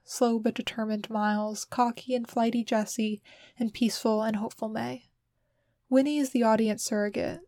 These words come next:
a blank slate for the reader to project onto. She doesn't even say much in the dialogue. Each conversation really then becomes a direct appeal to the reader, trying to convince them, while the Tucks are trying to convince Winnie, to sit and actually think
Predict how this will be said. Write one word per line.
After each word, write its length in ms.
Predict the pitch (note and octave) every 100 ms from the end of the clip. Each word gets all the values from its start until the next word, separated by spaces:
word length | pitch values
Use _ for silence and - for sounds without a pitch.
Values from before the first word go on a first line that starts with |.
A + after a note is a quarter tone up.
| -
a 80 | A3
blank 260 | A#3+ A#3
slate 360 | A#3+ - G#3 G#3
for 120 | -
the 140 | A3 G#3+
reader 260 | G#3+ G#3+
to 140 | G#3 -
project 400 | A3 G#3+ G#3 A3
onto. 560 | G#3 G#3 - B3 C4 - _ _ _ _ _ _
She 200 | - C4+
doesn't 260 | D4 E4
even 220 | E4+ C4+
say 260 | A3 - A3
much 400 | G#3+ B3+ C4 -
in 100 | G#3+
the 80 | G#3+
dialogue. 680 | G#3 G3+ G#3 G#3 G#3 A3 - _ _ _ _ -
Each 220 | C4 -
conversation 840 | D4+ D4 B3 - A3+ - A3+ G#3+ -
really 320 | A3+ A3+ A3+
then 220 | G#3+ G#3+
becomes 580 | G#3 G3+ - G#3+ G#3 G#3 -
a 40 |
direct 480 | - A3+ A3 A3 -
appeal 380 | - - G#3 G#3
to 120 | -
the 120 | G#3 G3+
reader, 460 | G#3 G3+ G3+ G#3+ _ _ _ _ -
trying 260 | B3+ B3+
to 80 | C4+
convince 440 | C4 A3 G#3 G#3+
them, 420 | - G#3 G#3 A#3 A#3 -
while 160 | A3+ G#3+
the 100 | G#3+
Tucks 320 | A3+ G#3+ -
are 60 |
trying 260 | G#3+ A#3 G#3+
to 80 | G#3+
convince 420 | A3+ G#3+ G#3 -
Winnie, 400 | G#3+ G#3 G#3 A#3 _ _ _
to 120 | - B3+
sit 380 | - C4 B3+ _
and 140 | A#3+ A3+
actually 480 | A3+ - B3+ A#3+ G#3
think 400 | - A3 A3